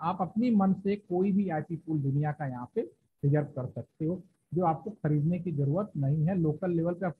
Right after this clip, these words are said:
क्या कर रहे हो, valid आईपी होना चाहिए, जो मैंने पहले दिन explain किया था।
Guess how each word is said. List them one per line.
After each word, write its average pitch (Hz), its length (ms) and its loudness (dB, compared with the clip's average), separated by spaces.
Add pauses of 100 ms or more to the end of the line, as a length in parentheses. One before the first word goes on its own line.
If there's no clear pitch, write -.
क्या 165 200 0
कर 175 200 -4
रहे 170 140 0
हो, 175 180 -2 (340)
valid 226 480 2
आईपी 202 280 2
होना 175 280 2
चाहिए, 185 280 -4
जो 180 120 -4
मैंने 160 220 -2
पहले 147 300 -2
दिन 156 180 -2
explain 151 400 -4
किया 143 200 -4
था। 180 220 -4